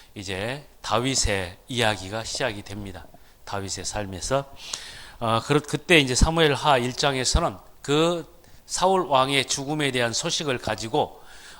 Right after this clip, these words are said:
어, 한 청년이 이렇게 뛰어오는데 그 청년이,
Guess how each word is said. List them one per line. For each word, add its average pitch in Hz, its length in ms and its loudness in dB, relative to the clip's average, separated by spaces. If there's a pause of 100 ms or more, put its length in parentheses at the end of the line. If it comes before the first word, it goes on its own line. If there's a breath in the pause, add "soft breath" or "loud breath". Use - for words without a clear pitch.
어, 98 260 -4
한 147 400 -4 (300)
청년이 190 400 -2
이렇게 107 220 -8
뛰어오는데 113 1160 -4 (400 loud breath)
그 117 300 -2
청년이, 135 720 -2